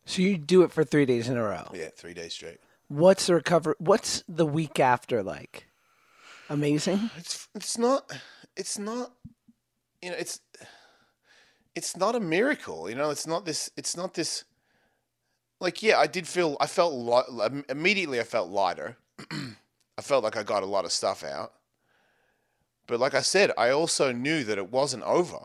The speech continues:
Speaker 2: Like, there was way more hit. You're not, you're, you're, you're, you're bo-, you're sc-, freaking out about your fucking dog, dude. You, you mean your brother died at twenty-four,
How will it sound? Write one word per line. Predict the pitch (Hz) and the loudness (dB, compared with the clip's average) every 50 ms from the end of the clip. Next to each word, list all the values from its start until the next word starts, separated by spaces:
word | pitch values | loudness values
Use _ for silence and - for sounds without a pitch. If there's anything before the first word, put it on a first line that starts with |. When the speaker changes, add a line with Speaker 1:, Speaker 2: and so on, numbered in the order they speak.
| - | -8
Speaker 2:
Like, | - 90 110 107 | -6 -4 -4 -2
there | 117 110 107 | -4 -4 -4
was | 107 104 98 | -4 -8 -10
way | 104 104 120 131 143 147 | -6 0 2 2 2 2
more | 139 127 123 123 120 117 | 0 0 0 0 0 0
hit. | 113 123 151 156 | -2 -4 -6 -6
You're | 139 131 | -6 -6
not, | 131 143 151 165 175 160 - - _ _ _ _ _ _ _ - - _ _ | -4 2 4 4 4 2 0 -6 _ _ _ _ _ _ _ -20 -20 _ _
you're, | - 151 165 175 175 | -4 -2 -2 -2 -2
you're, | 160 151 151 151 _ | -2 -2 -4 -4 _
you're, | 160 147 147 139 | -4 -4 -4 -4
you're | 135 147 143 131 | -4 -4 -6 -8
bo-, | - - 156 170 - | 2 6 6 6 6
you're | 175 151 | 4 0
sc-, | 135 - - - - - | 0 0 0 -2 -4 -8
freaking | - - - 196 202 208 - 180 | -12 0 4 4 4 4 4 2
out | 160 160 | 2 2
about | 151 135 139 139 127 | 4 4 2 0 0
your | 101 | -2
fucking | - - - 156 - - 127 113 | -6 0 2 2 2 2 -4 -4
dog, | 101 127 123 143 156 127 - - - - | 2 4 6 6 6 4 0 -4 -12 -10
dude. | - 110 113 139 156 156 - _ _ | -4 -2 -2 -2 -2 -4 -8 _ _
You, | - 123 113 - _ - | -12 -12 -12 -14 _ -8
you | 131 131 | -6 -4
mean | 131 135 139 131 | -2 -2 -2 -4
your | 123 107 | -6 -4
brother | 98 139 143 151 156 156 147 131 - _ _ _ _ _ _ | 2 4 4 4 6 4 0 -2 -4 _ _ _ _ _ _
died | - 127 120 120 123 123 120 107 104 - _ _ _ _ _ _ _ _ _ _ _ _ _ _ _ _ _ _ _ | 4 6 6 6 6 4 2 0 -6 -14 _ _ _ _ _ _ _ _ _ _ _ _ _ _ _ _ _ _ _
at | - 107 101 - - - | -2 -2 -2 -2 -4 -8
twenty-four, | - - 147 156 160 147 - - - 143 151 151 135 107 101 113 135 131 | -6 -4 -2 -2 -2 -4 -8 -4 2 4 6 6 6 6 4 2 0 -2